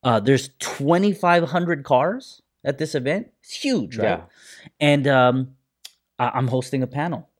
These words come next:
Speaker 2: Nice.
Speaker 1: Um, it's, uh, it is import tuning culture, the history of import tuning culture in America and its similarities to American car culture.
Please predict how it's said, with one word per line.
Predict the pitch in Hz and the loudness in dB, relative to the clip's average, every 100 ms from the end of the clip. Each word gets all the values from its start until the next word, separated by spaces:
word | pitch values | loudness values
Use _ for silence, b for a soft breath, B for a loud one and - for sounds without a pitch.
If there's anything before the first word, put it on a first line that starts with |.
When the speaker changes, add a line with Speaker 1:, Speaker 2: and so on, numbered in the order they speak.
| - | -8
Speaker 2:
Nice. | 127 220 104 80 - - | -4 -4 -6 -10 -20 -4
Speaker 1:
Um, | 117 110 107 | 0 0 0
it's, | 135 131 - - 127 | -2 -2 -2 -6 0
uh, | 117 104 95 - | 2 2 -2 -4
it | 127 127 | 0 0
is | 127 123 117 107 - b b _ _ | 2 2 2 -4 -12 b b _ _
import | 139 143 143 160 139 - _ | 0 0 6 6 6 -2 _
tuning | - 135 135 135 143 139 _ _ _ _ | 0 2 4 2 0 -10 _ _ _ _
culture, | - 123 120 - 143 160 _ _ | 2 2 2 0 0 0 _ _
the | 113 | -4
history | 113 156 - 160 | 0 0 0 2
of | 147 107 | 2 2
import | 135 135 120 | -4 -2 -4
tuning | - 139 120 | 0 -2 -2
culture | 127 123 - | 0 -2 0
in | 113 | -4
America | 113 104 113 127 135 147 | -2 -2 0 0 0 -4
and | 120 110 | -2 -6
its | - | -6
similarities | - - 117 110 107 104 104 87 87 - | -8 -4 -2 0 0 0 -2 -6 -14 -12
to | 104 | -10
American | 92 92 90 95 90 | -10 -10 -10 -12 -14
car | - 82 90 | -12 -12 -12
culture. | 71 69 - - | -14 -18 -18 -20